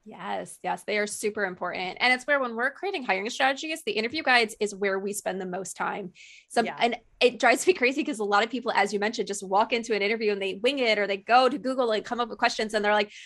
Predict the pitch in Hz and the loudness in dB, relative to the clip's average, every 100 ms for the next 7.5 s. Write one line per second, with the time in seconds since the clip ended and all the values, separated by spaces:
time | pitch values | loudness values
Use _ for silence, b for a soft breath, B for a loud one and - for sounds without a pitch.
0 | B 330 320 285 277 269 262 226 208 240 | B 6 6 4 -2 0 -2 -2 -2 -2
1 | 254 247 233 220 214 214 214 190 208 220 | -2 -2 -2 0 4 4 4 0 -2 -2
2 | 196 190 185 185 - b b _ 233 285 | -2 -6 -6 -10 -10 b b _ 2 2
3 | - _ _ _ _ 233 208 240 320 233 | 0 _ _ _ _ -8 -4 -2 -2 -2
4 | 185 220 220 208 - 190 190 - - - | 0 0 2 0 0 -2 -2 -8 -6 0
5 | 262 233 233 208 - - 190 185 180 185 | 4 4 4 0 -2 -4 -2 -2 -6 -6
6 | 185 185 180 185 - 196 190 180 - 180 | -6 -4 -4 -4 -6 -6 -4 -8 -4 -4
7 | 185 185 - 220 208 | -4 -4 2 4 4